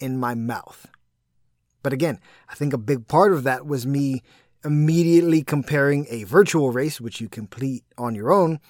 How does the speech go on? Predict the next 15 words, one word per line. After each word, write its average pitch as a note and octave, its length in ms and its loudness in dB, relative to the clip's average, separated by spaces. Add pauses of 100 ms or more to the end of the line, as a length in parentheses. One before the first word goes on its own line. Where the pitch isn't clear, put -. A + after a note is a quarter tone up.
(240)
to G#3+ 340 4
the F3+ 100 4
big D3+ 480 2 (1000)
landmark C#3+ 1040 2
or C3+ 180 -6
flagship C#3 880 0
Walt C3+ 340 -2
Disney C3 320 -2
World B2 300 -4
Marathon D3 560 2
race C3+ 460 -2
that C3 180 -4
I A#2 120 -2
had A#2+ 120 -8
just, A#2 340 -6